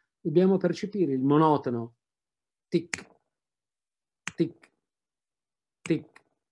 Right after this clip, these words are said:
tic della gutta, la quale cavat lapidem, della goccia che scava il lapide, come la pietra, come un tic-tac, tic-tac, tic-tac.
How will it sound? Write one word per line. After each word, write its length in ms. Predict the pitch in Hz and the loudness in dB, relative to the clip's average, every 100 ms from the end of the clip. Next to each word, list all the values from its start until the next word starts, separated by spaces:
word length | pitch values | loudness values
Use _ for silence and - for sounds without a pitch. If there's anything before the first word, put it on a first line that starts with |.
| _ _ _ _ _ _ _ _ _ - | _ _ _ _ _ _ _ _ _ -4
tic 420 | 180 180 - - _ _ _ _ _ _ _ _ | 0 0 -2 -20 _ _ _ _ _ _ _ _
della 520 | - 135 143 139 131 - _ _ | -2 0 0 -2 -4 -10 _ _
gutta, 960 | - 131 170 180 _ - - 113 104 - - - | -14 -2 -2 -2 _ -12 -6 -6 -8 -16 -20 -14
la 160 | 117 | -12
quale 400 | - 147 127 107 | -8 -6 -6 -8
cavat 440 | - 143 117 113 117 | -6 -6 -4 -8 -8
lapidem, 640 | 117 95 - 120 160 226 - | -8 -8 -12 -8 -8 -10 -16
della 320 | - 110 107 104 | -14 -10 -10 -12
goccia 380 | 110 131 131 | -10 -10 -10
che 140 | 110 101 | -20 -20
scava 320 | - 110 110 | -18 -14 -10
il 80 | 147 | -10
lapide, 460 | - - - 107 - _ _ _ - - _ _ | -10 -18 -20 -20 -20 _ _ _ -20 -20 _ _
come 600 | - 180 190 196 208 196 | 2 4 4 2 -2 -8
la 160 | - 117 | -10 -8
pietra, 500 | 135 120 107 139 151 _ | -4 -4 -4 -8 -14 _
come 240 | - 143 | -6 -4
un 260 | 135 135 _ | -4 -6 _
tic-tac, 760 | 185 185 - _ _ - - _ _ _ _ | -4 -4 -20 _ _ -16 -16 _ _ _ _
tic-tac, 1000 | - 156 - _ _ - - - _ _ _ - | -10 -10 -10 _ _ -14 -14 -14 _ _ _ -12
tic-tac. 1000 | - 131 _ _ _ - - - _ | -8 -8 _ _ _ -14 -14 -14 _